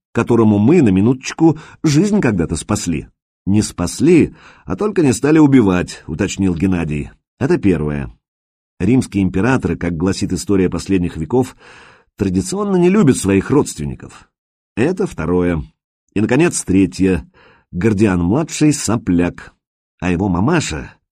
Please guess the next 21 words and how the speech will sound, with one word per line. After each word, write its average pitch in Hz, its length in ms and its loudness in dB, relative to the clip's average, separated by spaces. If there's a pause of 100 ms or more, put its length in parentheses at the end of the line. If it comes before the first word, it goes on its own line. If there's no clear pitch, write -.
(100)
Корнелию 113 600 2
жутко 120 400 2
не 104 100 2
любит». 82 420 -4 (640)
«Ну 240 280 2
и 311 120 2
пошла 254 460 0
она», — 202 300 -2 (120)
беспечно 147 580 2
отмахнулся 110 540 0
Коршунов. 95 600 -2 (460)
«Нам 147 200 0
с 131 60 -4
тобой 143 240 2
еще 139 240 4
с 107 80 0
бабами 147 400 2
воевать. 90 500 0 (320)
Ладно, 95 340 0
не 98 120 0
парься. 110 600 -2